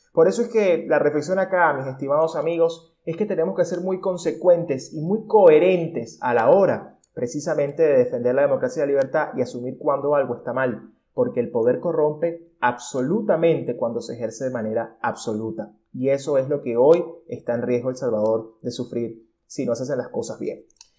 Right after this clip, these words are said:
Y hablando de coherencia, por cierto, también me quiero referir a esos conciudadanos venezolanos que, por cierto, aquí en Venezuela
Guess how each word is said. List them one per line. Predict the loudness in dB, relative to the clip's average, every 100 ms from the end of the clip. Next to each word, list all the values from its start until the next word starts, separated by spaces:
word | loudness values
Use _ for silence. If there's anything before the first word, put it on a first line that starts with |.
| _
Y | 2 4
hablando | 6 4 6 4
de | 4
coherencia, | 4 6 4 2 -2
por | -4
cierto, | -2 0 0 0
también | -2 0 0 2
me | 2
quiero | 2 2
referir | 2 0 0 4
a | 4
esos | 4 -2
conciudadanos | 0 0 0 0 2 2 0 0
venezolanos | -2 -2 0 0 0 0
que, | -2
por | 0 0
cierto, | 0 -2
aquí | -2 -2
en |
Venezuela | 0 -2 2 2 4 2 -2